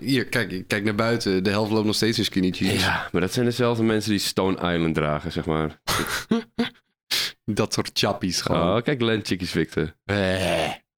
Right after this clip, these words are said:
Speaker 1: Maar ja, dat zijn dus gewoon chappies. Gewoon chappies.
Speaker 2: Ja, wat, ja, dat is echt goed woord
Speaker 1: Ja,
Speaker 2: voor jou,
Speaker 1: toch?
Speaker 2: man.
Speaker 1: Ja.
Speaker 2: Chappies.
Speaker 1: Ik zeg ook altijd als ik dat soort mensen wil aanduiden, zeg ik, hij is echt zo'n chappie.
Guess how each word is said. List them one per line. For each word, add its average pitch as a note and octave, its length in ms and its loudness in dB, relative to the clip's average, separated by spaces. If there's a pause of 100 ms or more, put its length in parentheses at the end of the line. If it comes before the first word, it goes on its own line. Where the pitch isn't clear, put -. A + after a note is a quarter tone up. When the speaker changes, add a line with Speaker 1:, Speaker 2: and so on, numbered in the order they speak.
(800)
Speaker 1:
Maar G2+ 120 -2
ja, F2+ 60 0
dat G2 140 -2
zijn G#2+ 220 2
dus G#2+ 140 2
gewoon G2+ 280 0
chappies. - 480 -2 (140)
Gewoon F2+ 160 -2
chappies. - 420 -6
Speaker 2:
Ja, D2 240 -2
wat, D2 400 -4
ja, G2 300 -2
dat G2 120 -2
is - 60 -2
echt A2 120 0
goed A2+ 200 0
woord A2 280 2
Speaker 1:
Ja, B2 120 2
Speaker 2:
voor D#2+ 100 2
jou, A2 120 4
Speaker 1:
toch? F2 80 2
Speaker 2:
man. G#2+ 100 4
Speaker 1:
Ja. E3+ 80 2
Speaker 2:
Chappies. D3+ 540 0 (100)
Speaker 1:
Ik C3+ 120 0
zeg D#3 180 2
ook D#3+ 120 0
altijd D#3+ 340 0
als C3 140 0
ik A#2+ 80 -4
dat C3 160 0
soort G#2+ 140 -2
mensen A#2+ 240 2
wil G#2+ 100 0
aanduiden, A2 360 2
zeg G#2 160 -2
ik, - 60 -10
hij F#2+ 140 0
is G#2 100 0
echt G2+ 160 -2
zo'n F#2+ 180 0
chappie. F#2+ 520 -2